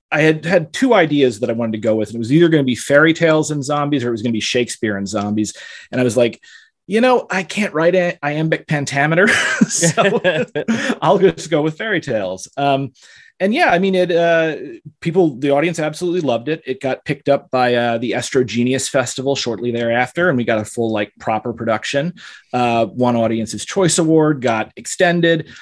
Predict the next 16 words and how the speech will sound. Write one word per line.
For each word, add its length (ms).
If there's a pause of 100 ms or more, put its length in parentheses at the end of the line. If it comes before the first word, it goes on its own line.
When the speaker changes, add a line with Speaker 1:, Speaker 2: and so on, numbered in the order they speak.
(240)
Speaker 1:
Um, 360
and 200
then, 160
uh, 240
a 20
little 180
while 220
later, 260
we 120
wound 280
up 140
performing, 440
like, 140
a 100
full-length 640
version 640